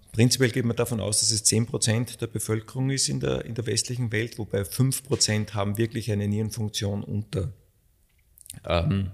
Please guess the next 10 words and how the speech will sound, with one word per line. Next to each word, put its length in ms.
sechzig 500
Prozent, 520
wo 100
wir 80
sagen, 300
da 80
ist 140
es 160
tatsächlich 580
eingeschränkt. 680